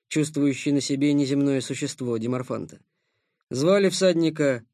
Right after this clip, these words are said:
Рогдай, а его спутника — Доброгаст. Оба молодых воина были посланы великим князем Мстишей Удалым специально для встречи землян на порубежье.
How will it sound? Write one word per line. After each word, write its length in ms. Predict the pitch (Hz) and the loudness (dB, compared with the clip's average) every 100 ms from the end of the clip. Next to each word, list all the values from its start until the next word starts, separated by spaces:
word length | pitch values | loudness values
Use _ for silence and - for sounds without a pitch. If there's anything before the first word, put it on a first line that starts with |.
| - | -6
Рогдай, 640 | 127 139 139 151 107 - _ _ _ _ _ | -2 0 2 2 0 -4 _ _ _ _ _
а 80 | - | 0
его 200 | 156 160 | 4 4
спутника — 760 | 156 160 190 175 156 147 127 110 _ _ | 2 0 0 2 2 0 -2 -4 _ _
Доброгаст. 800 | 127 147 143 139 123 98 - - _ _ _ _ _ _ _ _ | -4 0 0 0 -2 -4 -10 -20 _ _ _ _ _ _ _ _
Оба 220 | 160 185 | -2 2
молодых 400 | 185 180 175 180 | 4 6 4 2
воина 500 | 180 196 185 143 107 - _ - | 2 4 4 2 -2 -12 _ -6
были 300 | 131 175 175 | 2 2 2
посланы 540 | 160 185 185 175 165 | 2 0 2 2 2
великим 420 | 156 170 180 160 | 2 2 2 0
князем 560 | 156 165 170 147 147 143 | 2 2 2 2 2 2
Мстишей 680 | 139 - 170 175 - 143 123 | 0 -4 -2 -2 -2 -2 -2
Удалым 580 | 147 143 147 175 143 107 _ _ _ _ _ | -4 0 2 2 2 -2 _ _ _ _ _
специально 560 | - 156 151 196 208 196 | -8 -6 0 2 4 4
для 160 | 175 | 2
встречи 400 | 170 - 196 196 | 0 2 0 2
землян 480 | 156 151 160 170 165 | 0 2 4 4 4
на 100 | 147 | 2
порубежье. 580 | 139 135 123 110 - - | 2 0 0 -4 -6 -14